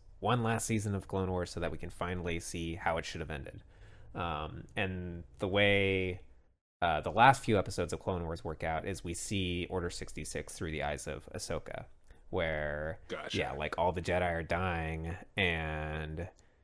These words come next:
Speaker 1: she's not a Jedi, so, like, she has to kind of reason with the clone troopers to not kill her. <laughs>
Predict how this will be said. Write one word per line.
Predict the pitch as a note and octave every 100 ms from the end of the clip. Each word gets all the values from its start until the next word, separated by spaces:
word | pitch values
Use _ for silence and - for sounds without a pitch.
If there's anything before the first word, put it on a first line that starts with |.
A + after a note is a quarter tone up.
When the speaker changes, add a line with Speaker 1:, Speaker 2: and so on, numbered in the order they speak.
| _ -
Speaker 1:
she's | - E2+ D#2+
not | E2+ E2 C#3 -
a |
Jedi, | G2+ E2+ D#2 D#2 D#2+ E2 F#2+
so, | G2 G2+ E2+
like, | E2 E2 E2 -
she | - G#2
has | F#2 E3+
to | -
kind | - - F3+
of | D3 E3
reason | G3 G#2 G2 F2+
with | F2 F2 - - -
the | -
clone | - A2 G#2
troopers | - F#2+ - E2 D#2+ -
to | -
not | D#2 F2 C#3+ -
kill | - E2
her. | F2 F2 F#2
<laughs> | G2